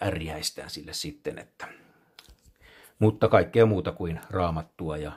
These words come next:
sen selkeää oppia, ymmärrystä ja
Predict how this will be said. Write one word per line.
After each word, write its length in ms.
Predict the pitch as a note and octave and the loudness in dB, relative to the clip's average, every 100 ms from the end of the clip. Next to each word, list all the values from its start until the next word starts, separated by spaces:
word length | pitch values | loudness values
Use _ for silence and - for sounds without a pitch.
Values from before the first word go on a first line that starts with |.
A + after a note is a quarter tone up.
| - | -14
sen 280 | - D2+ - | -12 -10 -10
selkeää 480 | - E2 - D2+ C#2+ | -8 -8 -8 -10 -10
oppia, 500 | D2 _ D#2+ C2 - | -10 _ -10 -10 -10
ymmärrystä 580 | D2+ D2 D2 C#2+ - D2 | -10 -8 -8 -8 -10 -10
ja 120 | C#2 | -10